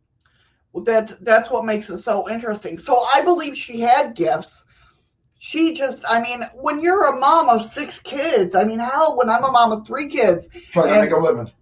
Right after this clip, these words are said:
Speaker 1: Yeah, trying to make a living and that. Just to keep food on your cha-,
Speaker 2: That's the
Speaker 1: table.
Speaker 2: washer.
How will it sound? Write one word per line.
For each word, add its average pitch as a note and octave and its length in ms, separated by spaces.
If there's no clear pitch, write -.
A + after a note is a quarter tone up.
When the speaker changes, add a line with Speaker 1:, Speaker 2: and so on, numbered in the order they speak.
Speaker 1:
Yeah, C#4 440
trying A#3+ 280
to B3+ 80
make C4+ 220
a A#3+ 80
living A3+ 500
and F3 140
that. D#3 320
Just B3+ 260
to B3+ 80
keep A3+ 280
food C#4 220
on C4 200
your F3+ 100
cha-, F3 180
Speaker 2:
That's C#3 140
the A3 80
Speaker 1:
table. D#3 280
Speaker 2:
washer. B2 440